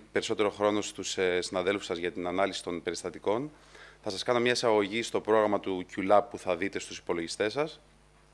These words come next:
έτσι ώστε να μπορείτε να συμμετέχετε στην ανάλυση των περιστατικών με μεγαλύτερη ευκολία. Θα δούμε πώς ανοίγουμε μια μελέτη,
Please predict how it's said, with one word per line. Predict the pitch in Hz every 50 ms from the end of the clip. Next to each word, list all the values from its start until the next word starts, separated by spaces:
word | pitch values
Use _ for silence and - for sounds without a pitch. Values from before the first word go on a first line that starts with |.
| _ _ _ _ - - - -
έτσι | - 104 - 123
ώστε | 123 - - 123
να | 107
μπορείτε | 101 104 113 113 120
να | 120
συμμετέχετε | 113 - 110 101 98 - 117 117 117 117 - - 101
στην | - - 104 95
ανάλυση | 95 104 110 113 107 -
των | - 95
περιστατικών | 98 - - 92 - - - 117 117 123 120 117 - - _ _ -
με | - 101
μεγαλύτερη | 98 95 95 98 95 95 98 98
ευκολία. | - - - 92 90 90 87 82 - - - - - - - - - - - - - - - - - - - - - - - - - - - - - -
Θα | - 110 104
δούμε | 104 127 131 123
πώς | 117 139 - -
ανοίγουμε | 113 113 120 120 110 113 107 101
μια | 101 101 98 92
μελέτη, | 90 87 87 92 101 113 - - 156 156